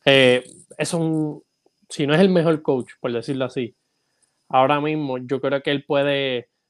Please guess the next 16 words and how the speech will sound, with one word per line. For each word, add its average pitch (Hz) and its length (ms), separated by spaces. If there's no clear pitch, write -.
como 139 140
dije, 147 380
él 147 200
tu-, 160 120
él, 143 280
él 143 160
quedó 190 220
primero 156 480
con 131 140
un 135 60
equipo 151 800
que 139 180
no 131 120
salió 147 280
de 147 100
lesiones. 139 540